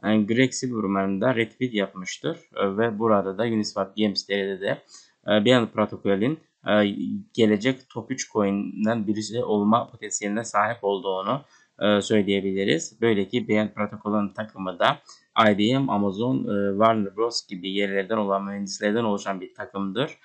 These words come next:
E, ve bunun içinde, e, potansiyeli çok büyük olan bir tokendir. Beyond Protocol, Ocak iki bin on sekizde Silikon Vadisi merkezli teknoloji uzmanları tarafından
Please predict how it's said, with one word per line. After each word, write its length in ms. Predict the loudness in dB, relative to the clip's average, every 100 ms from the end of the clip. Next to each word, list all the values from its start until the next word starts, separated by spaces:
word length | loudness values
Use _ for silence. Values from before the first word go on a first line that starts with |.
| -20 _ _
E, 260 | 4 4 6
ve 220 | 4 4
bunun 200 | 4 4
içinde, 560 | 4 0 0 0 0 -2 -8 _ _
e, 120 | -4
potansiyeli 640 | -2 -4 -2 -2 0 0 0
çok 320 | -4 -4 2
büyük 240 | 2 2
olan 340 | 2 2 2 -4 _ -4
bir 260 | -4 -2
tokendir. 720 | -6 -2 -2 -2 -6 -10 -16 _ _
Beyond 300 | 2 2 2
Protocol, 560 | 0 0 0 -2 -2 -2 -4 _
Ocak 260 | -2 -2 -2
iki 240 | -4 -4 -2
bin 60 |
on 160 | 0 0
sekizde 500 | -4 -6 -6 -4 -4
Silikon 520 | -2 -2 -2 -2 2
Vadisi 400 | 2 2 -2 -2
merkezli 680 | -2 -2 -6 -6 -4 -6 -8 _ _
teknoloji 480 | -6 -4 -2 0 0
uzmanları 500 | 0 -2 0 0 -2
tarafından 680 | -4 -6 -6 -4 -2 -4